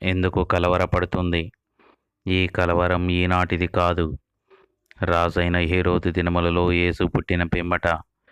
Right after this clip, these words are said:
ఇదిగో, తూర్పు దేశపు జ్ఞానులు యెరూషలేమునకు వచ్చి, "యూదుల రాజుగా పుట్టినవాడు ఎక్కడ ఉన్నాడు? తూర్పు దిక్కున మేము ఆయన నక్షత్రమును చూచి పూజింపవచ్చితమని" చెప్పిరి. హేరోదు రాజు ఈ సంగతి విన్నప్పుడు,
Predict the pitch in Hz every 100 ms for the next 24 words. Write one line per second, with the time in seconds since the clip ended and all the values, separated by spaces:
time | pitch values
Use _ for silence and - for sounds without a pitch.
0 | _ _ _ - 87 87 92 90 90 90
1 | 90 87 87 92 90 87 87 87 87 87
2 | 87 - 95 90 90 87 - 90 90 -
3 | 87 82 - _ - - _ _ - 82
4 | 87 90 87 90 87 87 87 87 87 87
5 | 90 87 87 87 87 87 87 - 92 87
6 | 85 87 87 85 85 - _ _ _ _
7 | _ - 92 85 - 90 87 - 90 90
8 | 90 87 87 87 87 87 85 87 - 85
9 | 87 82 87 82 90 87 - 90 87 90
10 | 90 90 - 85 87 87 87 95 87 90
11 | 85 80 _ _ _ _ _ _ - 90
12 | 90 90 87 90 87 87 90 90 82 90
13 | 90 90 87 87 90 85 87 85